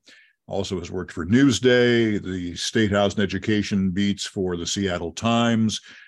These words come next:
covered crime and criminal courts for the Chicago Tribune and the News City Bureau of Chicago. She is a, uh, native of Wymore, Nebraska, and a proud nineteen ninety-three graduate of the College of Journalism and Mass Communications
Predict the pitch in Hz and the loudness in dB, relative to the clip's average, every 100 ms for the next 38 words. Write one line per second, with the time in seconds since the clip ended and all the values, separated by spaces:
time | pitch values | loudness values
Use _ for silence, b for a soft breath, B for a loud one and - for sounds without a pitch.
0 | B - 92 92 - - 104 104 95 82 | B -4 -2 -4 -4 -2 2 2 0 -2
1 | 110 107 101 90 101 95 - - 85 - | 0 2 2 0 0 0 -2 -10 -10 -10
2 | 90 98 90 87 80 92 95 92 95 90 | -6 -4 -2 -4 -4 -6 -4 -2 -2 -4
3 | 85 B B B B 85 78 85 104 107 | -6 B B B B -8 -6 0 2 2
4 | - 123 104 85 87 85 82 78 - 85 | 2 0 0 0 -2 -2 -2 -4 -10 -10
5 | 92 95 92 101 117 117 b b b - | -4 -2 0 0 0 -6 b b b -6
6 | 87 85 78 85 82 82 80 78 78 95 | -4 -2 -2 -2 0 0 -2 -4 -4 0
7 | 120 131 107 90 82 85 117 208 175 175 | 2 0 -2 -4 -6 0 2 4 4 2
8 | 175 147 123 95 82 90 78 80 82 82 | 0 2 0 0 -4 -8 -8 -6 -6 -4
9 | 82 80 - - 110 110 95 95 101 - | -4 -8 -8 -4 0 0 0 0 -2 0
10 | 101 92 95 95 95 - 98 92 92 92 | -2 0 -2 -4 -6 -6 -4 -2 -2 -2
11 | 92 92 87 80 - 95 95 90 87 78 | -4 -4 -6 -8 -6 -4 -2 -4 -8 -4
12 | 98 90 87 90 82 82 85 - 90 87 | -4 -2 -6 -6 -8 -8 -8 -8 -8 -8
13 | 82 98 90 95 85 85 | -6 -2 -2 -4 -8 -10